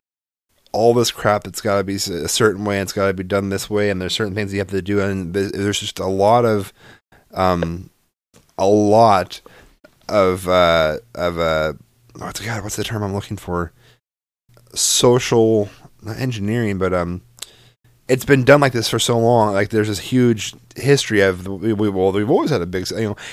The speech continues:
and I get celebrating the union of two people, blah, blah, yada, yada, but it's, it's, it's frowned upon if you don't do a,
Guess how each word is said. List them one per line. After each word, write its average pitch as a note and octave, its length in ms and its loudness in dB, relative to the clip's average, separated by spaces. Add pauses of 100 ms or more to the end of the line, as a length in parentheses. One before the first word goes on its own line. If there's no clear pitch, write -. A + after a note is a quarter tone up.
and C#3 100 0
I E3+ 60 4
get E3+ 220 2
celebrating A2 500 2
the F#2+ 80 -2
union G#2+ 320 0
of F#2 80 -4
two G2+ 160 -6
people, G#2 260 -6
blah, F#2+ 160 2
blah, G2+ 80 0
yada, G2 220 -2
yada, F#2+ 220 -4 (320)
but A#2 240 2 (300)
it's, C3 200 2
it's, C3 240 4
it's C3 200 0
frowned C#3 360 6
upon A#2 340 2
if G2 100 -4
you G#2 120 0
don't A2 320 2
do F2+ 180 0
a, D#2 80 -4